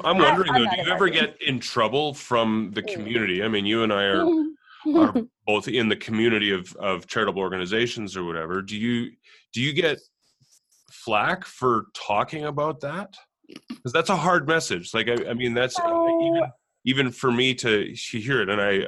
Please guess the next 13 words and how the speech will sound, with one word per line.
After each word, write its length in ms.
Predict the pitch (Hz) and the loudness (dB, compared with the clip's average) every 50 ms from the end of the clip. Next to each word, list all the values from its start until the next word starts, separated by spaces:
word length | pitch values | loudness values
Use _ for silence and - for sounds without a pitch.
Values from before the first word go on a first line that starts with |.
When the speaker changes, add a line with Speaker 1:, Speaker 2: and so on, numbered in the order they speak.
| - 90 | -4 -4
Speaker 1:
I, 180 | 98 92 90 90 98 - - - | -2 -2 -2 -4 -10 -18 -16 -12
I 40 | 90 | -12
agree 380 | 87 87 - - 98 113 123 117 | -12 -12 -8 -6 -2 -2 0 0
with 140 | 95 85 82 | -2 -4 -6
it 80 | 82 | -8
wholeheartedly, 720 | 87 92 95 90 87 90 104 123 127 113 85 80 82 82 | -8 -6 -6 -6 -4 -4 -4 -4 -4 -4 -6 -6 -10 -10
but 140 | 82 92 92 | -8 -6 -8
it's 140 | 98 95 - | -8 -6 -8
also, 300 | 117 135 139 - 110 90 | -8 -8 -8 -8 -10 -10
it's 120 | 92 92 - | -10 -12 -12
hard 420 | - - 185 190 120 87 80 76 _ _ - - - - _ - | -12 -6 -4 -2 -2 -2 -4 -8 _ _ -20 -20 -20 -16 _ -4
Speaker 2:
Yeah. 80 | 247 - 185 175 160 139 113 | -2 0 0 0 0 0 0
Speaker 1:
because 240 | 104 98 - - | -4 -6 -10 -16